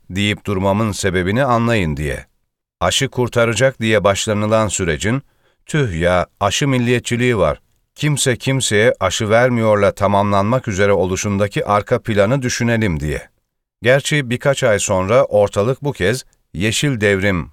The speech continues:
patırtısıyla sarsılmaya başladığında çok düşüneceğiz. "Ne oluyor yahu?" diye başlayıp öğrenmemiz gereken çok şey var. En baştan düşünmemiz ve hissetmemiz gereken şeyler.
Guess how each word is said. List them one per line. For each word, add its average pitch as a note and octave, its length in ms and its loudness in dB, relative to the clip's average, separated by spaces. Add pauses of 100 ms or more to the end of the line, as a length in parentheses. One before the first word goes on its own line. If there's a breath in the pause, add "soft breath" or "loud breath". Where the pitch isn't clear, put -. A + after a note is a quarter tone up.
(120)
patırtısıyla G#2 760 0
sarsılmaya G2 640 0
başladığında F2 680 0 (260 soft breath)
çok - 280 0
düşüneceğiz. D#2 760 -4 (540)
"Ne G2 180 2
oluyor C#3 400 2
yahu?" F2+ 560 2 (100)
diye G2+ 260 2
başlayıp F#2+ 520 0 (140)
öğrenmemiz G#2+ 680 0
gereken A2 420 0
çok C3+ 280 0
şey D#2+ 240 0
var. C2 260 -6 (600)
En C#3 220 2
baştan B2 500 0
düşünmemiz G2+ 680 -2
ve A2 140 0
hissetmemiz G#2 600 -2
gereken E2+ 420 0
şeyler. C#2+ 500 -4